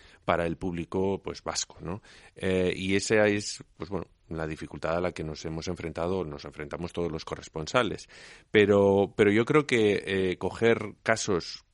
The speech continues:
que son de a pie de calle y luego ampliar esa, esa, bueno, esa visión, ¿no?, que te puede dar una persona y hacer que esa persona o que esas personas sean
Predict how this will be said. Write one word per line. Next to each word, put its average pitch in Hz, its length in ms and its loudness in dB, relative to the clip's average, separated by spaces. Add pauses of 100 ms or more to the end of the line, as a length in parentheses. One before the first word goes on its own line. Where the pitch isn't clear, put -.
que 90 100 -8
son 98 560 0
de 85 720 -6
a 80 80 -6
pie 104 140 -2
de 87 100 -2
calle 90 420 2 (340)
y 101 120 -2
luego 110 460 2 (140)
ampliar 98 580 0
esa, 101 480 -2
esa, 85 760 -6
bueno, 131 320 -8
esa 95 200 -8
visión, 95 420 0
¿no?, 123 240 -2
que 92 100 -6
te 85 100 -8
puede 98 200 -4
dar 92 160 -2
una 92 180 -2
persona 92 500 -2 (460)
y 110 380 -2 (100)
hacer 131 420 -2
que 107 140 -2
esa 107 200 -6
persona 120 380 -4
o 92 100 -2
que 90 80 -6
esas - 220 -8
personas 95 500 -4
sean 101 400 4